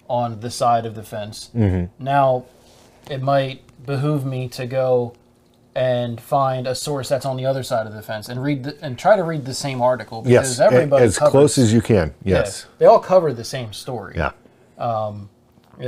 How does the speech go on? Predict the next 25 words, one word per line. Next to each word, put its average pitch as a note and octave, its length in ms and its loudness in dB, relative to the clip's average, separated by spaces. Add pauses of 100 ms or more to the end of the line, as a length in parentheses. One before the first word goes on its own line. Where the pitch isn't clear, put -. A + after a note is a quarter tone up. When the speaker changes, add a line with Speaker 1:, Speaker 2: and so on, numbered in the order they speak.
(120)
Speaker 1:
it, C3+ 240 -14
it's C3+ 260 -8
not, D3 380 0 (760)
like, C#3+ 120 -6
I'm C3 100 -2
not B2+ 260 -4
suggesting, A2+ 480 -10
obviously, G#2+ 360 -10
that G#2+ 120 -12
you A2+ 100 -14
go A2 140 -10
out G#2 180 -6
and G2+ 120 -14
read G#2+ 300 -14 (760)
C C#3 220 -8
N A#2+ 120 -4
N B2 160 -4
talking A2+ 320 -6
about A2 240 -4
Monster A2+ 520 -10
and G#2+ 200 -16 (420)
Fox B2 320 0
News B2 240 -8
talking A#2 360 -6
about A2 480 -4